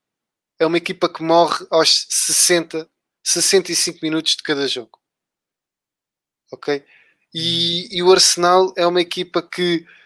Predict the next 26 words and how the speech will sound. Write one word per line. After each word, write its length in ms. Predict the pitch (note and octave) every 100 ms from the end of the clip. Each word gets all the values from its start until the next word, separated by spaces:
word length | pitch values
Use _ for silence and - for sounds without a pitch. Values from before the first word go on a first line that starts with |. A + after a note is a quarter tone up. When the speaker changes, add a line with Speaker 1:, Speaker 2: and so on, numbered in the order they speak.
| _ _ _ _ _
Speaker 1:
por 100 | -
acaso, 320 | E3+ F#3+ F3 E3+
não 80 |
sei 540 | E3 - E3+ D3+ C#3+ E3 _
se 320 | - - -
teve 220 | E3+ D#3
muitos 220 | D3+ - -
casos 300 | D3+ C#3 -
de 40 |
covid 380 | - C#3 C3 C3
ou 60 | C3+
não, 260 | B2 B2+ - _ _ _ -
ahm, 540 | D3 C#3+ C#3 C3+ C3 C#3 _ _ _ _ _ _ _
Speaker 2:
Uhum. 360 | B2+ A#2+ B2 A#2+
Speaker 1:
mas 280 | E3+ E3+ E3
mostra, 480 | F#3 F#3+ G3 F#3 F#3+
mostra 360 | F#3 F3+ F#3
estar 400 | F3+ - F3 F3 F3 - _ _ _ _ _ _ _ _ _ _ _
a 60 | F#3
recuperar. 640 | - - E3+ - D3 A#2+ - _ _ _ _ _ D#3+
Ahm, 540 | D3 D3 C#3 C3+ C3+ _ _ _ _ _ _ _ _ _ _ _ _ -
as 120 | D3+
exibições 580 | F3 D3+ D#3+ - F3+ D#3+
mostram 360 | E3 F3 - E3+
estar 340 | - - E3
a 140 | E3+